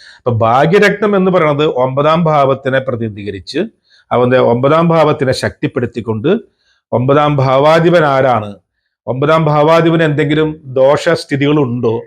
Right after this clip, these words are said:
അല്ലെങ്കിൽ ഒമ്പതാം ഭാവാധിപൻ ഏറ്റവും നല്ല രീതിയിൽ ആ ജാതകത്തിൽ നിൽക്കുന്നുണ്ടോ എന്നൊക്കെ നോക്കിയിട്ട് വേണം അത് നമുക്ക് ആർക്കും ധരിക്കണമെങ്കിൽ. ഇപ്പൊ ഒമ്പതാം ഭാവാധിപനായിട്ടുള്ള ശുക്രൻ,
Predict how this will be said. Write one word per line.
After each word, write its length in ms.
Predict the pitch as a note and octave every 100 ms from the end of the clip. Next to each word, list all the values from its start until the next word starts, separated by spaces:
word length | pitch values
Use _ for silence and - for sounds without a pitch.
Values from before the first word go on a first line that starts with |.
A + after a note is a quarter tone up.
| _ _ _ _ _ _ -
അല്ലെങ്കിൽ 240 | B2 D3 D3+
ഒമ്പതാം 340 | C#3+ D#3 E3+ E3
ഭാവാധിപൻ 560 | E3 D#3+ E3 E3 E3+ E3+
ഏറ്റവും 300 | C#3 - D#3+
നല്ല 200 | D3+ C#3+ E3
രീതിയിൽ 300 | D#3+ E3 D#3+ E3 -
ആ 80 | C#3+ D#3
ജാതകത്തിൽ 400 | D3+ D3 D3 D3+
നിൽക്കുന്നുണ്ടോ 680 | B2 - D#3+ D#3+ B2+ A#2 A#2 - _ _ -
എന്നൊക്കെ 320 | D#3+ F#3+ G3+
നോക്കിയിട്ട് 520 | F#3 E3 D#3 F#3 F3+
വേണം 260 | G3+ F3 E3+
അത് 120 | C#3+ C3+
നമുക്ക് 320 | C3 B2 C3+
ആർക്കും 340 | B2+ B2 D3+
ധരിക്കണമെങ്കിൽ. 500 | C3 G#2+ - G#2 F2+ E2 _ _
ഇപ്പൊ 140 | - A#2+
ഒമ്പതാം 340 | C3 D#3+ F3+
ഭാവാധിപനായിട്ടുള്ള 1120 | F3 E3 E3 D#3+ D#3+ D#3 _ - D#3 D#3 D#3+
ശുക്രൻ, 420 | D3+ C#3 - C3+